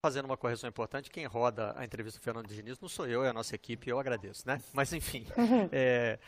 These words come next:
Speaker 1: a gente retoma o papo agora em cima, acho que o Fernando Diniz está indo justamente nessa mesma linha, né? Falou, é, de características culturais do futebol brasileiro que estão afetando essas, essas decisões que, em vez de serem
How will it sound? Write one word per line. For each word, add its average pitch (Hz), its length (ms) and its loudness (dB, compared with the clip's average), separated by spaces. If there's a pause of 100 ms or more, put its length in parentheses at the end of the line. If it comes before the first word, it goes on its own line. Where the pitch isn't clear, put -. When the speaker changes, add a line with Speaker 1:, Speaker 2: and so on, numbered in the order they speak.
(160)
Speaker 1:
a - 60 4
gente 147 220 0
retoma 156 380 2
o 160 40 0
papo 165 320 10
agora 156 240 8
em 254 60 -6
cima, 294 260 2
acho - 80 2
que 247 80 -8
o - 20 0
Fernando 233 200 4
Diniz 220 240 -2
está 208 180 4
indo 202 160 -2
justamente 190 440 0
nessa 196 220 0
mesma 185 280 2
linha, 202 280 -2
né? 156 80 2
Falou, 147 480 0
é, 107 880 0 (480)
de 113 300 -4
características 135 760 2
culturais 156 640 6
do 135 100 -10
futebol 123 300 0
brasileiro 120 420 -4
que - 80 -20
estão 127 200 -4
afetando 113 500 -8
essas, - 460 -6 (400)
essas 123 240 -6
decisões 127 520 -6
que, 190 140 -10
em 180 80 -8
vez 135 260 -2
de 131 120 -8
serem 110 520 -2